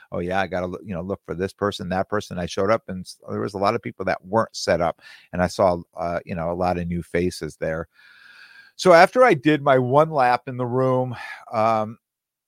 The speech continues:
I knew some of the tables I wanted to see and some of the cards I wanted to make some bids on, but I realized that the, that the, uh, the crowds were thinning out. Um, so by this time it was about one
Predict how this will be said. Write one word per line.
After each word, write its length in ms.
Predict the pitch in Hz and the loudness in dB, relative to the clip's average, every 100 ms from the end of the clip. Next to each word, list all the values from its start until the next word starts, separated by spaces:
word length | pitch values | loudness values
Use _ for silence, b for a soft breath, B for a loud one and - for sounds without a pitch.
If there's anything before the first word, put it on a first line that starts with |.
| _ _ _ 120 | _ _ _ -2
I 120 | 123 | 0
knew 420 | 131 151 151 143 - | 4 4 4 0 -2
some 240 | 151 135 | 0 2
of 60 | 151 | 0
the 60 | |
tables 360 | - 143 127 120 | 0 2 2 2
I 100 | 117 | 0
wanted 380 | 107 113 110 104 | 0 -2 -2 -4
to 80 | 101 | -8
see 280 | - 113 | -4 -4
and 120 | 104 92 | -4 -4
some 220 | 113 104 | -6 -4
of 80 | 101 | -2
the 180 | 98 - | -2 -2
cards 280 | 107 107 98 | 0 0 0
I 80 | 98 | -4
wanted 320 | 98 95 92 | -4 -6 -8
to 40 | |
make 200 | 95 95 - | -10 -12 -12
some 160 | 90 | -8
bids 320 | 85 101 92 | -2 -2 -2
on, 240 | 90 87 85 b b - | -8 -8 -14 b b 0
but 100 | 113 | 4
I 60 | |
realized 680 | 123 143 151 123 117 110 - | 4 6 4 4 2 0 -2
that 140 | 110 - | -6 -4
the, 300 | 110 104 104 - | -6 -4 -8 -10
that 180 | 104 - | -10 -8
the, 260 | 104 98 98 | -10 -8 -6
uh, 300 | 95 90 90 _ _ _ - | -6 -6 -10 _ _ _ -8
the 80 | 117 | -6
crowds 480 | - 127 113 113 92 | 2 6 6 4 0
were 140 | 95 | -6
thinning 480 | - - 110 98 90 | -4 -4 -2 -2 -4
out. 300 | 90 78 - _ _ - | -6 -6 -12 _ _ -14
Um, 320 | 85 85 85 | -10 -10 -12
so 160 | - 90 | -14 -4
by 220 | 92 90 | -2 -2
this 200 | 95 95 | -6 -10
time 340 | - 95 90 | -6 -6 -6
it 60 | 85 | -10
was 140 | 85 | -12
about 260 | 85 87 82 | -6 -4 -4
one 300 | 85 92 | -8 -10